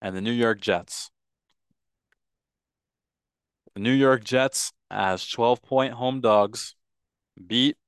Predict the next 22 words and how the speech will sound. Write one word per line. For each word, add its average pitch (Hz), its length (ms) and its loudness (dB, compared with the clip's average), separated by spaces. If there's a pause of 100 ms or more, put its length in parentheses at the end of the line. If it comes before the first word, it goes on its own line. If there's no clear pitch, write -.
(1200)
everybody's 135 540 2
consensus 135 760 -6
number 127 300 0
one 127 220 0
team 131 420 -4
and 107 160 -2
number 117 240 0
one 117 200 0
qu-, 113 220 -4
well, 101 380 2
I 104 80 2
don't 113 120 2
wanna 110 180 2
say 110 160 -6
number 101 240 -6
one 101 180 -4
quarterback 95 600 0
because 92 560 -4 (520)
I 95 100 -4
think 104 260 -4
Patrick 98 380 -4
Mahomes 92 720 -4